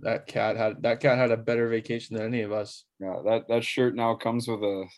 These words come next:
Speaker 2: stuffy nose.
Speaker 1: Yeah.
Speaker 2: All the cat hair on it.
Speaker 1: All right, next question. Um, if you had to tattoo one memory from the trip, what would it be?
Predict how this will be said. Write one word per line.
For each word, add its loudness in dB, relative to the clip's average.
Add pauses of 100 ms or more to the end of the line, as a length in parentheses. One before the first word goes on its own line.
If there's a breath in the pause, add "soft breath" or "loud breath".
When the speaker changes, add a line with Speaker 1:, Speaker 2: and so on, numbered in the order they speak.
Speaker 2:
stuffy 0
nose. -4 (520)
Speaker 1:
Yeah. 4
Speaker 2:
All 4 (220)
the -2
cat 2
hair -2
on -6
it. -10 (720)
Speaker 1:
All 6
right, 8
next 4
question. 4 (380)
Um, 4 (300)
if -8
you 6
had 8
to 2
tattoo 2
one -2
memory 0
from -4
the -2
trip, 0 (320)
what 2
would 2
it 0
be? 0